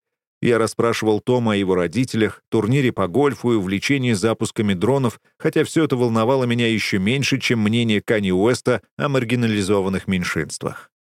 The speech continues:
Я слушал обрывки разговора Даллас и Кейси, обсуждавших серьезный вопрос хирургической подтяжки бровей.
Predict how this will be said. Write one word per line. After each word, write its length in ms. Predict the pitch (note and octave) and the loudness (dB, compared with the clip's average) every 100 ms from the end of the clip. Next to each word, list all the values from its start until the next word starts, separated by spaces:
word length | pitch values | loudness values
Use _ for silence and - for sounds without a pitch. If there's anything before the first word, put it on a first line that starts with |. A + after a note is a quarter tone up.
| - | -2
Я 160 | D3+ | 0
слушал 340 | D#3+ D#3+ - D3 | 2 0 2 2
обрывки 400 | C3 D3 C#3+ - | 2 0 -2 -2
разговора 540 | B2 G2+ B2 C3 C3 | -2 0 0 2 0
Даллас 480 | G#2 B2+ C3 A2 - | 0 0 0 -2 -4
и 60 | G#2 | -6
Кейси, 420 | - B2 A#2+ C3 | -2 -2 0 0
обсуждавших 800 | A#2 - G#2+ D#2+ A2 A2+ - G2+ | -2 -2 -6 -2 -2 -2 -4 -6
серьезный 560 | - G2+ F#2 A#2+ G2 | -2 -2 0 0 0
вопрос 400 | G2 F#2 A2 A#2+ | 0 0 0 0
хирургической 800 | - A#2 G#2 E2+ G#2+ - B2 - A2 | 0 -2 -2 -2 -4 -2 -2 -2 -2
подтяжки 580 | G2+ F2+ - F2 - | -2 -2 -2 -2 -4
бровей. 460 | F2+ E2+ D#2+ C#2+ - | -6 -4 -4 -6 -12